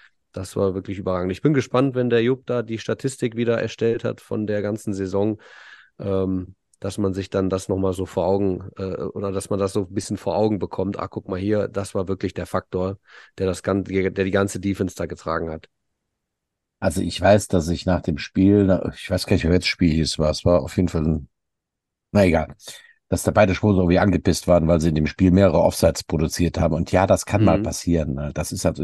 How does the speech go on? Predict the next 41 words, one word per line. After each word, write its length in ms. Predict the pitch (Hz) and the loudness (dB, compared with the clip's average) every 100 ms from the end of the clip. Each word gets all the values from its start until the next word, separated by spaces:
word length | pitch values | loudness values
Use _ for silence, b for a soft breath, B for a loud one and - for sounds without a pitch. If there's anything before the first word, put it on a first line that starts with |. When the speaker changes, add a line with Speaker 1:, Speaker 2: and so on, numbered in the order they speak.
| 78 B B - | -6 B B -2
Speaker 2:
gut, 180 | - 113 | 4 4
drei 280 | - 117 104 - | 6 6 6 2
Offsides 320 | 110 - 92 | 0 2 2
hintereinander 480 | 98 92 98 101 104 | 2 4 6 6 2
ist 120 | 120 | 0
vielleicht 280 | - 98 85 | 2 2 2
auch 140 | 95 95 | 0 0
nicht 260 | 82 - | 0 -2
schlau, 360 | - 90 95 117 | 0 4 4 4
aber 240 | 95 92 B B B B | 6 4 B B B B
das 160 | - - | -2 2
zeigt 220 | 113 113 | 2 2
euch 260 | 87 87 90 | 2 2 4
nur, 140 | 104 | 4
dass 140 | 90 - | 4 2
die 60 | |
immer 140 | 78 - | 2 2
total 320 | 87 95 82 | 2 2 4
heiß 220 | 92 - | 4 2
waren 280 | 80 76 73 | 2 2 -2
halt, 200 | 78 71 | -6 -2
ne? 200 | 82 87 | 0 2
Und, 320 | 71 80 - | 2 0 -2
ähm, 440 | 78 85 78 78 - _ _ - | 0 2 2 0 -2 _ _ 0
die 60 | |
haben 80 | 90 | 0
einen 60 | 87 | 4
tollen 200 | 101 85 | 2 4
Job 180 | 98 | 0
gemacht. 340 | - 76 73 - | 2 0 0 -2
Und 220 | 76 78 | -2 0
da, 300 | 80 80 65 | 2 2 0
da 140 | 67 | 0
weiß 180 | 113 110 | 4 4
ich, 40 | - | 4
dass 140 | 95 | 0
sie 80 | - | 0
echt 180 | 98 107 | 0 2
angepisst 460 | 104 95 85 - | 0 0 -2 2
waren. 160 | 87 80 | 2 2
Aber 160 | 87 | 0